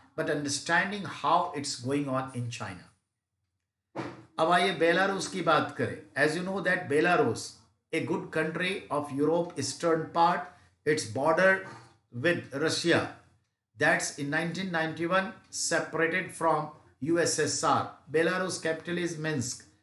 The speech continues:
Here recently, uh, president's election held. President's election held second time.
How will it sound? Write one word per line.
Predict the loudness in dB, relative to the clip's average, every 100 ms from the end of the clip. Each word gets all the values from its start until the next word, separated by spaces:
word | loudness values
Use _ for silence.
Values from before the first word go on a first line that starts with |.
| _ _ _
Here | 0 2 2 -2 -6
recently, | -6 -2 -2 -2 2 2 2 -4 -20 _ _ -4
uh, | 0 2 2
president's | 2 0 2 -2 -2 -2
election | 2 2 0 -6 -4
held. | 2 2 2 -6 -18 _ _ _ _ _ _ _ -4
President's | -2 0 -2 0
election | 0 0 0 -6
held | 0 0 0 -4
second | -4 -2 0 0
time. | 0 0 0